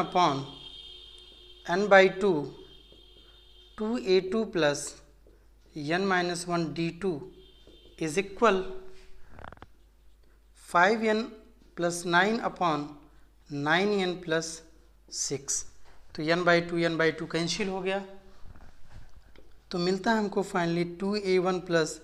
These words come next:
n minus one D one upon टू ए टू n minus one D two is equal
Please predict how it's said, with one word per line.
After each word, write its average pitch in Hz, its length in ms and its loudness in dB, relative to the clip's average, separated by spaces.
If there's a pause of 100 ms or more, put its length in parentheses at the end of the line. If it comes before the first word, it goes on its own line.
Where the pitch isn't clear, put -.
(480)
n 175 320 2
minus 180 380 2
one 165 280 -2
D 160 160 2
one 165 260 2 (680)
upon 151 480 2 (200)
टू 180 200 0
ए 190 160 8 (120)
टू 185 100 0 (1600)
n 170 340 0
minus 170 380 4
one 160 220 0 (960)
D 170 360 -2
two 196 200 0
is 151 100 -2
equal 170 420 2